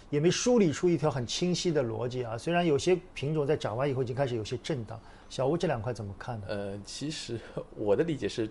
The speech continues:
Speaker 2: 短期的市场它并不是说纯粹的按照逻辑去进行这样一个演绎的，因为现在并非是一个机构主导的一个短期市场，
Speaker 1: 嗯。啊。
Speaker 2: 更多是由游资进行主导。
Speaker 1: 就中药里面是游资比较多的，
Speaker 2: 对，对。
Speaker 1: 因为小品种也比较多。
Speaker 2: 对，所以大家可以看到，其实在医药最近有两个上涨的一个细分，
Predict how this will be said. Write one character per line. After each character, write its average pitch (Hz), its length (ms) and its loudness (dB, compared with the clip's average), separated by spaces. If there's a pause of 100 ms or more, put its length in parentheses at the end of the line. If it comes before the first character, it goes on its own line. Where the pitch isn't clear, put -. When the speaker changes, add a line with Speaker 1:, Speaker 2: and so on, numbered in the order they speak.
Speaker 2:
短 92 180 0
期 160 140 -4
的 156 80 0
市 135 140 -8
场 98 120 -6
它 135 140 -4
并 131 180 -6
不 110 80 -14
是 107 80 -12
说 113 120 -2
纯 98 280 -6
粹 123 240 0
的 95 320 -2
按 101 160 -8
照 101 220 0
逻 80 260 -4
辑 107 160 -10
去 95 260 -10
进 90 200 -12
行 92 180 -12
这 90 80 -10
样 87 160 -6
一 87 40 -10
个 87 100 -8
演 90 320 -8
绎 - 180 -14
的， - 140 -12
因 - 140 -2
为 110 120 2 (220)
现 - 160 -6
在 123 140 -2
并 123 160 -6
非 123 120 -2
是 120 160 -6
一 98 120 -4
个 101 100 -4
机 - 180 -8
构 107 140 0
主 90 180 -6
导 90 200 -2
的 - 100 -10
一 87 40 -6
个 90 60 -6
短 - 160 -6
期 - 140 -10
市 - 140 -10
场， - 120 -14 (220)
Speaker 1:
嗯。 135 80 -4
啊。 131 60 -4
Speaker 2:
更 120 100 -2
多 107 100 0
是 107 140 -4
由 95 100 -2
游 92 200 -4
资 101 120 -12
进 98 140 -12
行 87 180 -12
主 - 120 -12
导。 147 80 -2
Speaker 1:
就 - 80 -4
中 240 160 4
药 240 120 8
里 160 80 4
面 151 160 2
是 156 140 2
游 135 180 2
资 165 120 -6
比 135 100 -4
较 101 60 -8 (120)
多 139 220 2
的， - 60 -6
Speaker 2:
对， - 80 -4
对。 143 40 -8
Speaker 1:
因 156 60 -2
为 170 60 0
小 127 180 2
品 180 180 2
种 165 140 2
也 147 80 0
比 131 80 -4
较 90 60 0
多。 90 80 -2
Speaker 2:
对， 92 80 -6
所 120 160 -2
以 127 260 -4
大 143 100 -2
家 143 100 0
可 123 100 -2
以 - 20 0
看 117 180 -4
到， 101 220 2
其 - 140 -6
实 117 60 -4
在 120 140 -2
医 139 140 -4
药 123 320 0 (100)
最 131 140 -4
近 107 240 -6
有 90 160 0
两 107 200 0
个 95 100 -8
上 110 180 -2
涨 78 140 -6
的 80 60 -6
一 90 40 -6
个 90 60 -4
细 - 180 -6
分， 92 240 -4